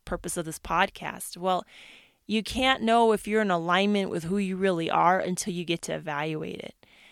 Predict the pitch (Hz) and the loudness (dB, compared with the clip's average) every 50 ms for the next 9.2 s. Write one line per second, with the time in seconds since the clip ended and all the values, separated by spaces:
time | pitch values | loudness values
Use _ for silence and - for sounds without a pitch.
0 | - _ - - 196 196 190 190 185 180 180 - - 190 196 208 214 208 - 226 | -20 _ -6 -2 0 2 4 4 2 2 -2 0 4 6 8 8 6 6 2 -2
1 | 220 214 202 196 190 190 185 180 170 165 185 185 185 - _ _ _ _ _ - | 0 0 0 0 0 -2 -2 -4 -4 -4 -2 -2 -2 -4 _ _ _ _ _ -20
2 | _ _ _ _ _ _ _ _ _ - - 202 202 - - 196 190 - - - | _ _ _ _ _ _ _ _ _ 0 2 2 2 2 0 -2 -2 -2 -4 -2
3 | 233 226 233 226 220 233 226 202 - - - 196 190 190 190 - - - 185 180 | 0 0 0 0 0 0 -2 -2 -4 -4 -4 -4 -4 -4 -4 -6 -4 -4 -2 0
4 | 180 190 190 - - - - - - 170 175 185 196 202 240 254 254 254 254 - | 0 0 0 -2 -4 -6 -6 -6 -4 -4 -4 -2 -2 -2 -2 -2 -2 -4 -6 -8
5 | - - _ _ _ _ _ _ _ _ _ _ _ _ _ _ _ _ _ _ | -10 -10 _ _ _ _ _ _ _ _ _ _ _ _ _ _ _ _ _ _
6 | _ _ _ _ - - 220 220 226 226 226 220 180 190 190 - - 202 190 190 | _ _ _ _ 0 4 4 4 6 4 2 0 0 -4 -8 -6 -6 -4 -2 -2
7 | 190 185 - 170 160 - - - 196 190 - - - 196 190 180 170 175 165 165 | -4 -4 -8 -8 -8 -6 -4 -4 -4 -6 -6 -4 -2 0 0 0 -2 -4 -6 -6
8 | 165 165 240 - - 180 170 170 160 160 156 151 165 170 170 170 165 160 165 170 | -6 -10 -14 -14 -12 -12 -10 -10 -10 -10 -10 -6 -4 -2 0 0 0 -2 -4 -6
9 | 196 - - - | -8 -8 -12 -12